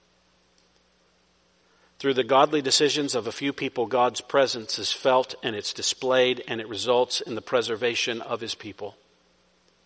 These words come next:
And that infuriates Pharaoh, where he could no longer be,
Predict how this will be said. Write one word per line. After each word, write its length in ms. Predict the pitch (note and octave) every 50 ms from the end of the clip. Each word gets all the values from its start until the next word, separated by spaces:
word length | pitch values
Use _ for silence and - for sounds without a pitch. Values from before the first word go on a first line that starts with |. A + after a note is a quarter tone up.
| _ _ _ _ _ _ _ _ _ _ _ _ _ _ _ _ _ _ _ _ _
And 120 | - C#3 D3
that 120 | D#3+ E3+
infuriates 680 | E3+ D3+ C#3 - E3+ E3 D#3+ D3+ C#3+ B2+ A#2+ - - -
Pharaoh, 460 | - C3+ A#2 A2+ G#2+ G2+ G2 G2+ G#2 G2+ - - _ _ _ _ _ _ _ _ _ _ _ _ _ _ _ _ _ _ _ _ _ _ _ _ _ _ _ _ - - -
where 120 | C#3+ C#3
he 140 | B2+ D3 C#3
could 180 | - - D#3+ C#3
no 140 | D3+ D#3
longer 260 | D#3+ E3 D#3 D3+ D3 D3
be, 440 | C3 C#3+ D3 C#3+ C#3+ C#3 C#3 C3+